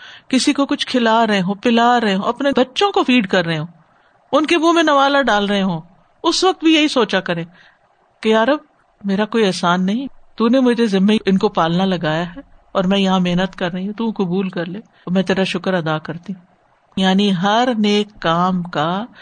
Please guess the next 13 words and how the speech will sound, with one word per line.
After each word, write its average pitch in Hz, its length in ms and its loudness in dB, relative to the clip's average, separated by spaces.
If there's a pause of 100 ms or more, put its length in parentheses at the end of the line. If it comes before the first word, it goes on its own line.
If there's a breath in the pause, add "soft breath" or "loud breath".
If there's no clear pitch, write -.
(260 loud breath)
ایک 190 200 -4
باطنی 170 440 0
پہلو 170 400 -4
بھی 180 200 -6
ہونا 156 320 -6
چاہیے، 170 380 -6 (440 loud breath)
روحانی 185 440 4
پہلو 165 340 -2
بھی 180 200 -4
ہونا 156 300 -6
چاہیے، 156 480 -6 (1120)
اور 180 120 2
وہ 196 260 0